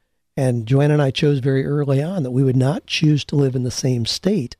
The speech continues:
as her mother. Now, that may sound kinda harsh,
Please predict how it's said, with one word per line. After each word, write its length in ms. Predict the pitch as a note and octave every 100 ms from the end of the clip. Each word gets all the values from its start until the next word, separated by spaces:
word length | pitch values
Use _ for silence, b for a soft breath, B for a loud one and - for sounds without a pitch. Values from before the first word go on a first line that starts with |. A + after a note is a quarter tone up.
| -
as 200 | C3+ B2+
her 140 | D3+
mother. 420 | C#3+ F#3+ C3+ A2 _ b b b -
Now, 60 | D#3
that 160 | F#3
may 140 | F3 E3
sound 320 | - D#3+ D3+
kinda 200 | D#3 C#3
harsh, 400 | D3 A#3+ E3+